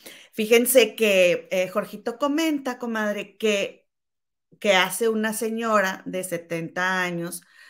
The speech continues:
supuestamente platicando con unas niñas menores de edad de unos temas muy picosos, comadre, como lo que, para empezar, dijo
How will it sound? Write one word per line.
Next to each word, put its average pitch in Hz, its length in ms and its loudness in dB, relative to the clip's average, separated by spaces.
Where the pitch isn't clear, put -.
supuestamente 190 880 -4
platicando 185 1000 -4
con 185 240 -4
unas 180 380 -4
niñas 180 440 -6
menores 180 440 -4
de 190 80 -2
edad 175 340 -2
de 190 160 -4
unos 180 360 -4
temas 185 420 -2
muy 165 160 -6
picosos, 196 640 -2
comadre, 175 600 -4
como 196 580 0
lo 175 440 0
que, - 380 -6
para 208 160 4
empezar, 220 500 0
dijo 240 400 0